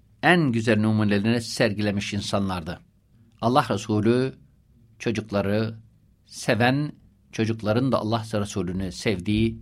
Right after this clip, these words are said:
bilinen bir gerçekti. Bunları paylaşıyor,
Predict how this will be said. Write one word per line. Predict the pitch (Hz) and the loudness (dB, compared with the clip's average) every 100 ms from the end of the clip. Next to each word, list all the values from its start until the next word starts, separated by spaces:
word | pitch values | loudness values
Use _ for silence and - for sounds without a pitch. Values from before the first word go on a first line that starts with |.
| - | -4
bilinen | 107 110 98 113 117 90 | -2 0 0 2 2 2
bir | 95 | -2
gerçekti. | 82 85 - 92 - 87 - _ _ _ _ _ _ _ _ _ _ _ | -2 -6 -6 -10 -8 -10 -10 _ _ _ _ _ _ _ _ _ _ _
Bunları | 147 170 160 160 | 4 8 8 6
paylaşıyor, | 143 135 113 - 131 131 - - - | 6 4 4 2 2 2 -4 -14 -16